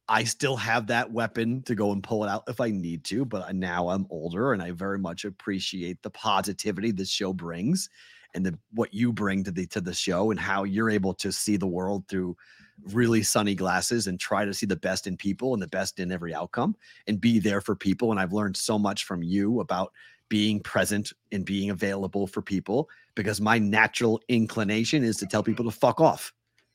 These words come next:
Speaker 2: This is true.
Speaker 1: That, that, that's my natural inclination. That's just,
Speaker 2: This
Speaker 1: it's
Speaker 2: is
Speaker 1: how I,
Speaker 2: true.
Speaker 1: it's, it's how I was raised. I, I was just, I was raised in a part of the country where we just,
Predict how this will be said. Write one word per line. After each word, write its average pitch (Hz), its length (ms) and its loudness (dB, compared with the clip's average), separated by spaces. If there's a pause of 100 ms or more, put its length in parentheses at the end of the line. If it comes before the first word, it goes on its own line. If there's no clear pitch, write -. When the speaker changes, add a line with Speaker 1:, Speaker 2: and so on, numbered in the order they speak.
(300)
Speaker 2:
This - 260 -18
is 104 140 -18
true. 113 120 -10 (120)
Speaker 1:
That, 120 140 6 (100)
that, 107 140 4
that's 117 240 4
my 113 140 4
natural 113 480 4
inclination. 135 420 2
That's 80 140 -8
just, 101 120 -4
Speaker 2:
This 90 120 -2
Speaker 1:
it's - 80 0
Speaker 2:
is 107 60 6
Speaker 1:
how 101 140 6
I, 110 120 4
Speaker 2:
true. 117 100 -2
Speaker 1:
it's, - 260 -6
it's 110 120 -6
how 101 260 4
I 117 100 4
was 131 200 4
raised. - 320 4
I, 90 200 -8
I 107 40 -4
was 101 160 -4
just, 98 180 -8 (260)
I 85 60 -4
was 95 140 -4
raised 107 340 4
in 120 100 0
a 110 60 0
part 107 320 0
of 117 80 -6
the 120 80 0
country 120 460 0
where 101 220 -2
we 98 200 0
just, 113 460 -2